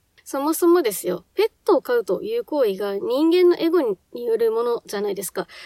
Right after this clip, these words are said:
だから死ぬまで面倒を見る覚悟でいるべきなんです。表面的に見た目の可愛さで選べって言ってんじゃなくって、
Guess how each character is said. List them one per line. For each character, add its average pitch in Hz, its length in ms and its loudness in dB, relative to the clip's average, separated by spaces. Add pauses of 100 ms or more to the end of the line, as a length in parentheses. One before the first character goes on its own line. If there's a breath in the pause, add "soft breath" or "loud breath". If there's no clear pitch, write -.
(160 loud breath)
だ 285 120 4
か 262 160 0
ら 220 160 -2
死 - 280 -2
ぬ 330 160 4
ま 330 160 4
で 226 240 2 (200)
面 277 340 0
倒 285 140 2
を - 20 -4
見 214 160 -4
る 202 80 -4
覚 262 280 -6
悟 202 140 0
で 185 160 -2
い 220 60 -2
る 220 100 4
べ 220 120 2
き 190 280 -6
な 208 140 -6
ん 196 40 -4
で 190 120 -4
す。 - 160 -12 (680 loud breath)
表 370 160 6
面 392 200 4
的 359 300 2
に 359 360 4
見 240 180 -4
た 285 140 0
目 302 80 0
の 311 100 0
可 294 180 -2
愛 311 160 2
さ 277 120 0
で 226 180 0
選 494 140 0
べ 480 80 2
っ - 60 -2
て - 120 -8
言 170 40 -6
っ - 20 -20
て 240 160 0
ん 233 80 -6
じ 196 80 -6
ゃ 190 40 -4
な 214 120 -6
く 202 140 -10
っ - 20 -20
て、 214 420 -4